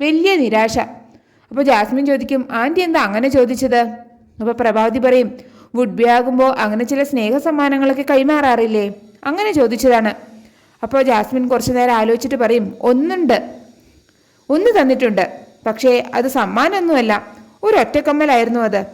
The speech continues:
എന്നിട്ട് വിശാലിന്റെ കയ്യിൽ നിന്ന് എങ്ങനെയാണ് ആ കമ്മൽ കിട്ടിയതെന്ന് പറഞ്ഞിട്ട് ആ കമ്മന്-, കമ്മലുകൾ എടുത്തു കൊണ്ടുവന്ന് പ്രഭാവതിക്ക് കാണിച്ചു കൊടുക്കുകയാണ്."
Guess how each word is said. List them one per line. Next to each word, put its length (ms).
എന്നിട്ട് 460
വിശാലിന്റെ 440
കയ്യിൽ 260
നിന്ന് 400
എങ്ങനെയാണ് 400
ആ 60
കമ്മൽ 340
കിട്ടിയതെന്ന് 520
പറഞ്ഞിട്ട് 520
ആ 180
കമ്മന്-, 380
കമ്മലുകൾ 400
എടുത്തു 200
കൊണ്ടുവന്ന് 460
പ്രഭാവതിക്ക് 520
കാണിച്ചു 400
കൊടുക്കുകയാണ്." 480